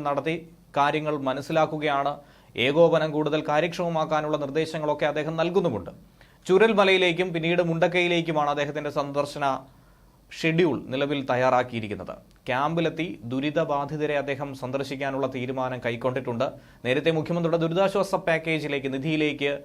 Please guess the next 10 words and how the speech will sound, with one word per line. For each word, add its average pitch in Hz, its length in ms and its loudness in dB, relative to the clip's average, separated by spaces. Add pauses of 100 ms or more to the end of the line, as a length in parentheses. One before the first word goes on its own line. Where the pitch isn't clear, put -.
(300)
ഇരുപത്തിയഞ്ച് 175 560 0
ലക്ഷം 170 300 -2
രൂപ 151 120 2 (420)
സംഭാവനയായി 147 800 0
നൽകിയിരുന്നു. 143 500 -2 (320)
അതിനുശേഷം 151 540 -4
ഏറെ 160 200 2
വൈകാരികമായ 165 800 2
ഒരു 156 160 -4
കുറിപ്പും 165 340 0